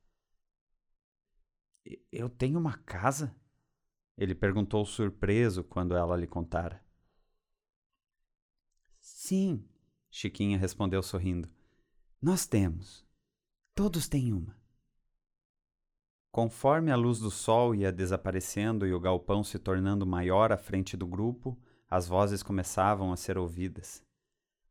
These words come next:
Uma algazarra vinha de dentro daquele imenso galpão feito de tábuas de madeira de todos os tipos,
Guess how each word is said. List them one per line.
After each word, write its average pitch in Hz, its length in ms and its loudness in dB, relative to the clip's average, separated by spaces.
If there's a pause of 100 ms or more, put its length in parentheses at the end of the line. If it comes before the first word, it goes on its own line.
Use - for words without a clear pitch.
Uma 92 180 0
algazarra 95 600 4
vinha 95 260 0
de 90 140 -2
dentro 104 340 -2
daquele 90 360 -2
imenso 107 420 0
galpão 98 560 0
feito 98 400 -6
de 90 100 -4
tábuas 92 540 0
de 90 100 -4
madeira 87 400 -2
de 90 140 -6
todos 117 340 -4
os 98 200 -10
tipos, 123 580 -6